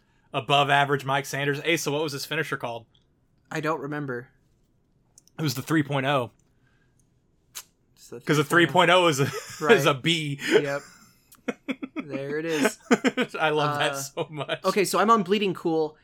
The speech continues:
Speaker 2: In addition, R O H announced changes coming to Honor Club subscription service that offered fans discounts and access to streaming events. Ring of Honor is also currently revamping its Honor Club program with enhanced elements and functionality.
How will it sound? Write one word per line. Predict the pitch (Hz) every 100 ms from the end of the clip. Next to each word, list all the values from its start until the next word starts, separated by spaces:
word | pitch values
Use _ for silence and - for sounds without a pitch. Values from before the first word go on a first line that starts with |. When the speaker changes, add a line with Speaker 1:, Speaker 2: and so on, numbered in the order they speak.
| _
Speaker 2:
In | - 214
addition, | 196 196 196
R | 156
O | 190
H | 190 180
announced | 170 165 -
changes | 185 170 160
coming | 180 170
to |
Honor | 147 160
Club | 156 170
subscription | - 151 - 175 -
service | 151 170 156 147
that | 151
offered | - 151 143
fans | 151 147 135
discounts | 160 156 180 165
and | 143 -
access | 147 - 160 -
to | 135
streaming | - 156 147
events. | 131 160 180 - - _ _ _ _
Ring | 156 175
of | 156
Honor | 156 160
is | 143 131
also | 196 -
currently | 202 - 196 180
revamping | 165 160 156 156 170 147
its | 127
Honor | 160 190 185
Club | - 185
program | 180 180 175 175 175
with | 160
enhanced | 120 135 170 175 -
elements | 165 185 185 151
and | 139
functionality. | 147 139 - 139 147 147 147